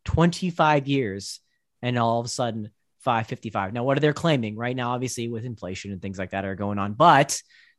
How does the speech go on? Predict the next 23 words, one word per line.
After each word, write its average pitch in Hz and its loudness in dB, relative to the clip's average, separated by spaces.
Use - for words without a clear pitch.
they 117 2
are 117 2
saying 165 4
you're 139 2
getting 127 -2
thirty-three 147 4
percent 131 -4
more 123 2
pepperoni. 131 0
That's 123 2
part 127 2
of 120 -2
the 117 -2
advertising 139 4
campaign 123 0
that 123 2
they're 135 4
going 127 4
with. 92 -14
You're 123 -8
getting 120 -4
thirty-three 143 2
percent 131 0